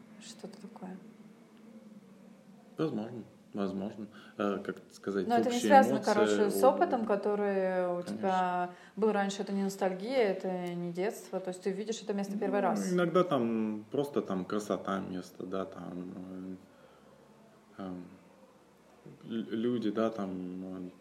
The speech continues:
Speaker 2: э, при поднятом настроении. Это ж всё эффекты там своего рода заражения, понимаешь? А,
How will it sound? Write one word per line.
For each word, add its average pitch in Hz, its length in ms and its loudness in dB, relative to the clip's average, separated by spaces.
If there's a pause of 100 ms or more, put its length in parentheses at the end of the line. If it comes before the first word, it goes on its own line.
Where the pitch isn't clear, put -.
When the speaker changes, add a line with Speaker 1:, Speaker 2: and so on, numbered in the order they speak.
Speaker 2:
э, - 120 -10 (120)
при 104 100 0
поднятом 95 540 0
настроении. 92 580 -6
Это 101 160 -8
ж - 40 -6
всё 135 240 2
эффекты - 360 -6
там 104 280 -6
своего 110 340 -2
рода 104 220 -4
заражения, 107 680 -2
понимаешь? 90 540 -10 (760)
А, 92 200 -8